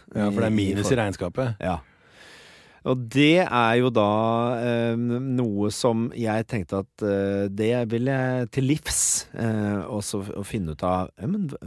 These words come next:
Speaker 2: hvordan ligger jeg egentlig an?
Speaker 1: Ja.
Speaker 2: Eh, for det er sånn som jeg, eh,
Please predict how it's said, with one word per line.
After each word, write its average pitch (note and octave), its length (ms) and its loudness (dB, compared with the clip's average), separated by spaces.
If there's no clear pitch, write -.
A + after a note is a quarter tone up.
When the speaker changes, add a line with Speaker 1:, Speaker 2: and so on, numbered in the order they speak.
Speaker 2:
hvordan G#2 260 0
ligger G#2+ 300 -2
jeg G#2 160 -4
egentlig A#2 160 -4
an? G#3 160 -4
Speaker 1:
Ja. A3 140 0
Speaker 2:
Eh, G#2+ 640 0
for C#3 80 0
det E3 100 6
er D3 80 0
sånn D3 100 2
som D#3 80 -2
jeg, D3+ 380 4
eh, D3 480 -6